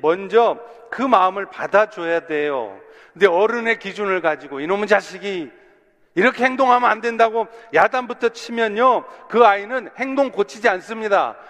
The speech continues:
절대로 안 고쳐요. 마음에 상처만 남아요. 그래서 오늘 본문 사 절 전반부도 뭐라 그럽니까? 너희 자녀를 노엽게 하지 말라는 거예요. Don't make them angry.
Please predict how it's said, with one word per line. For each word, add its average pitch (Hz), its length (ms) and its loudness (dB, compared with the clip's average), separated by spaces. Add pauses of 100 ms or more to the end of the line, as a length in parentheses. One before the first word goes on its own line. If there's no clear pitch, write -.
(120)
절대로 320 540 4
안 262 120 0
고쳐요. 156 540 -6 (340)
마음에 247 300 2
상처만 233 580 -4
남아요. 151 540 -4 (280)
그래서 220 540 2 (240)
오늘 226 260 2
본문 226 300 0
사 214 240 -2
절 226 220 -4
전반부도 202 560 -2
뭐라 185 280 2
그럽니까? 175 640 -4 (260)
너희 262 440 2
자녀를 185 840 0 (2000)
노엽게 170 480 -6
하지 - 220 -20
말라는 - 200 -20 (280)
거예요. - 160 -20 (1160)
Don't 180 380 -4
make 127 240 -10 (160)
them 127 400 -10 (340)
angry. 139 340 -20